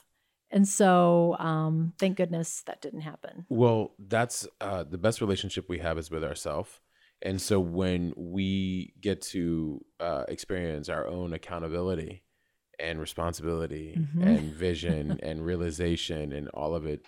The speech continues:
Speaker 2: for ourselves, it's pretty evident of what we're gonna do for everybody else.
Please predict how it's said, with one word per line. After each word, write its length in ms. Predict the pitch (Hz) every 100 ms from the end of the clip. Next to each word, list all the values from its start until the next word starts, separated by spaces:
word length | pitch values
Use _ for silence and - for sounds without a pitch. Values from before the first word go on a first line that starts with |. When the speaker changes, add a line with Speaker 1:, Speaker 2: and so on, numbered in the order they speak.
| _
Speaker 2:
for 160 | - 78
ourselves, 640 | 78 - 87 85 82 - _ _ _ _ _ _
it's 200 | - -
pretty 400 | - - 101 95
evident 300 | 90 85 85
of 120 | 80 82
what 120 | 73
we're 80 | 78
gonna 160 | 78
do 160 | 76 76
for 100 | 78
everybody 460 | 73 76 73 67 69
else. 460 | 55 - - -